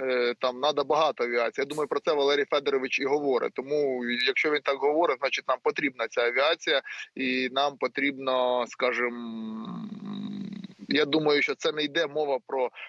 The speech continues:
десять, двадцять або там тридцять літаків, тому що Росія має їх сотні і тисячі літаків, і п'ятнадцять літаків, м, там не, не змінить ніяк ситуацію. Нам потрібні сучасні, бо зараз,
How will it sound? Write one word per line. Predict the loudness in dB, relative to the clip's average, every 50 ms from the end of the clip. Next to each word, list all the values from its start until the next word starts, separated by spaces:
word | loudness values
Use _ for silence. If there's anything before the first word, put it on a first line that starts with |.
| -20 _ _
десять, | 0 2 2 2 2 -2 -6 -6
двадцять | -4 -2 0 0 0 -2 -6 -6 -6
або | -6 -4 -2 -2 -2 -2
там | -2 -4 -6 -2
тридцять | -4 -2 -2 -2 -4 -4 -6 -6
літаків, | -8 -2 -2 -2 -2 -2 -2 -2
тому | -4 -2 0
що | 2 2 2
Росія | 2 2 0 2 2 2 2
має | 2 2 2 2 4
їх | 2 0 -2
сотні | 0 2 2 2 2 0 -6 -6 -4
і | -4 -6
тисячі | -2 0 -2 0 0 -2 -4 -2 -2 -2 0
літаків, | -2 -2 -2 -4 -6 -4 -4 -4 -4
і | -4
п'ятнадцять | -6 -6 -2 0 0 0 0 -4
літаків, | -6 -4 -4 -4 -2 0 0 0 0 -2 -6 -8 -8 -10 -12 -14 _ -8
м, | -4 -2 -2 0 0 -2 -2 0
там | 0 0 0 0 -2 -4 -4 -4 -2 0
не, | 0 2 2 2
не | 2 0 0
змінить | 0 2 0 2 2 2 0 0
ніяк | 0 0 0 0 0 -2
ситуацію. | -2 0 2 2 4 4 4 2 0 -4 -8 -8 -8 -8 _ -20 -20 _ _
Нам | -8 -6 -4
потрібні | -4 -4 -2 -2 -4 -4 -4 -4
сучасні, | -4 -2 -2 2 2 2 2 2 -2 -10
бо | -4 -2 -2 0
зараз, | 2 2 2 4 4 2 0 -2 _